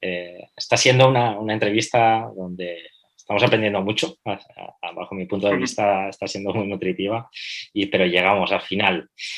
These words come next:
Speaker 1: Y, y la, una de las preguntas que hago al final de, la, de, de cada episodio es, eh, comentarle al, al entrevistado, en este caso,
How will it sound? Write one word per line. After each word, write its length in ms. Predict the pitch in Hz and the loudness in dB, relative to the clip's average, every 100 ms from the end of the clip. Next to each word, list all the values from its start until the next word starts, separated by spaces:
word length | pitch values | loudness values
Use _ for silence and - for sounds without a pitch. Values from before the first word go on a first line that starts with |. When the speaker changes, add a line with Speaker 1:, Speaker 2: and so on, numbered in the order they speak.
| - - | -14 -8
Speaker 1:
Y, 920 | 120 110 110 110 107 104 101 98 - _ _ _ _ _ | -2 0 0 -2 -4 -4 -6 -8 -12 _ _ _ _ _
y 160 | - 113 | -10 -2
la, 160 | 107 | 0
una 180 | 110 123 | 2 2
de 60 | 123 | 4
las 140 | 123 | 6
preguntas 280 | 127 120 120 | 4 4 2
que 100 | 120 | 2
hago 180 | 113 110 | 4 2
al 100 | 107 | 2
final 300 | 110 110 107 | 0 2 4
de, 60 | |
la, 320 | 104 98 98 104 | 4 4 2 -2
de, 220 | 110 107 | -10 -8
de 160 | 113 110 | -6 0
cada 200 | 104 101 | 4 4
episodio 580 | 98 107 147 127 127 - | 2 4 6 6 2 0
es, 320 | 117 113 - | -4 -4 -6
eh, 160 | 98 - _ _ _ _ _ _ - - - _ - | -6 -8 _ _ _ _ _ _ -20 -20 -20 _ -8
comentarle 420 | 101 101 110 120 | -4 2 6 6
al, 180 | 120 101 | 6 4
al 140 | 87 | 0
entrevistado, 520 | 92 92 90 - 117 117 | -2 -2 -4 -2 0 0
en 80 | |
este 160 | 107 - | -2 -2
caso, 440 | 120 127 101 131 | -2 0 -2 -6